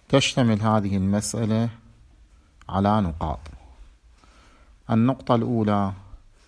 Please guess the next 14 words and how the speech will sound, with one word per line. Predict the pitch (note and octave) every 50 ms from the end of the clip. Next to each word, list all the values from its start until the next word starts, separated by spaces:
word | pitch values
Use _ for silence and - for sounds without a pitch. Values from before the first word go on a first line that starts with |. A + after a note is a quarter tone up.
| _ _ _ _ _ _ _ _ _ _ -
من | - G#2 G#2+ G#2
شك | G#2 - - - B2 B2 - - - B2+ A#2+ A#2 A#2 A#2 A2+ A2+ A2+ - - - - - - -
في | G#2+ G#2 G2+ F#2
أصل | F#2 G#2+ G#2 - - -
الصلاة | G#2+ - - - - F#2+ F#2 F#2 E2+ D#2+ D#2 D2+ - - - - - - - - - _ _ _ _ _ _ _ _ _ _ _ _ _ _ _ _ -
ولم | - B2+ C3 B2 A#2 G#2+
يدري | G2+ G2 F#2+ E2 E2+ F2+ E2+ D#2 D2+ - - F#2+
أنه | G2 G2+ G#2 G2 F#2 F#2+ F2+ -
صلى | - - - G#2+ A2 A2+ A#2 A#2+ A#2 A#2+ A#2 A#2 A#2+ A#2+ B2 - _ _ _ _ _ _ _ _ _ _ -
أو | G#2 G2+ G#2
لم | G#2+ A#2 A#2+ A2 F#2+
يصلي، | F2 - - - D#2+ D#2 D2+ D#2 D#2+ D#2+ D#2+ - - - - - _ - _ _ _ _ _ _ _ - - _ - - _ - - - - _ _ _ _ _ _ _ _
فهنا | - B2 A#2+ C3 C#3 C3+ C3 B2+ B2+
تارة | B2 - C3 B2+ C3 B2+ B2 A#2+ - - B2 A#2+ A#2 A2+ A2+